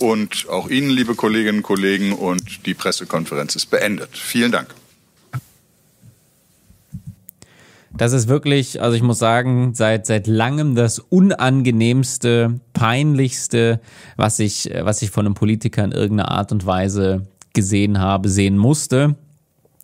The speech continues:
Speaker 2: Und, äh, ja, wie gesagt, ich hoffe, dass die Menschen in Berlin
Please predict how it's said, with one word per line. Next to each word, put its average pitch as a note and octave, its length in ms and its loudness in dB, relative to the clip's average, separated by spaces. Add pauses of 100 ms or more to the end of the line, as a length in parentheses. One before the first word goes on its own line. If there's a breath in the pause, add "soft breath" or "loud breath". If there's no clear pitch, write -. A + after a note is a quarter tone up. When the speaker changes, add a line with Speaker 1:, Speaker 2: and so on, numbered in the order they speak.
(120)
Speaker 2:
Und, G#2+ 300 2
äh, G2+ 240 -2
ja, G#2+ 200 2
wie A#2+ 60 -2
gesagt, A2 260 -2
ich G2+ 120 -2
hoffe, E3 440 2 (500 loud breath)
dass - 160 -2
die A2 100 2
Menschen D3 480 2
in A#2 180 2
Berlin A2+ 560 0